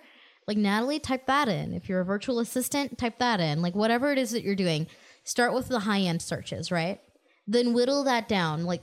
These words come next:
see what's happening on social media. See what what their social media profiles say and what their clients are saying about them.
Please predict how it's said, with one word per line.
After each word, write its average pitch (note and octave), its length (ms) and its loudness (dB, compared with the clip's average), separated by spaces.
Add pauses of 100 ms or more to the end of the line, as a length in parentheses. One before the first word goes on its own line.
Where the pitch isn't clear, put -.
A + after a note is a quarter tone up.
see - 260 -2
what's C4 160 0
happening A#3 380 0
on F#3 80 2
social F#3 380 0
media. F#3 400 0 (100)
See G#3+ 200 -4
what F#3+ 220 0 (600)
what G#3 300 0
their G#3 120 2
social G#3+ 340 2
media G3 220 4
profiles F3+ 480 0
say G#3+ 300 2
and F3 100 2
what E3+ 140 0
their D#3+ 100 -2
clients A#3+ 720 -2
are F3 100 2
saying D#3+ 360 -2
about D#3 340 -6
them. G2 340 -8